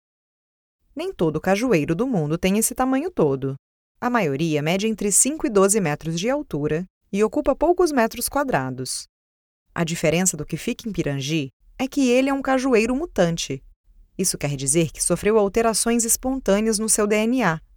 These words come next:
componente da célula que guarda todas as informações sobre o ser vivo ao qual pertence.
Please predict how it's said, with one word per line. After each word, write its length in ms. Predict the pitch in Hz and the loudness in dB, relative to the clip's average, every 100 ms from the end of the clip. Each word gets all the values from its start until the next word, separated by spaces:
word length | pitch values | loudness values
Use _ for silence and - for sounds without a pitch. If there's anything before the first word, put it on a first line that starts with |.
| _ _ | _ _
componente 540 | - 139 147 160 165 139 | -8 -4 -2 -2 -2 -4
da 80 | |
célula 480 | 135 170 156 139 135 | -2 0 2 0 -4
que 120 | - | -6
guarda 360 | 165 180 202 190 | 0 2 2 -2
todas 420 | - 233 254 240 | 0 2 2 2
as 100 | 247 | 0
informações 760 | 247 - 240 262 262 175 156 165 | -2 0 0 0 0 0 0 0
sobre 240 | 196 202 | -2 0
o 20 | |
ser 240 | 226 285 262 | -2 0 -2
vivo 260 | 147 139 | -2 -2
ao 60 | 160 | -2
qual 180 | - 196 | 0 0
pertence. 760 | 277 - 165 135 135 - 139 | -2 0 0 0 -4 -4 -6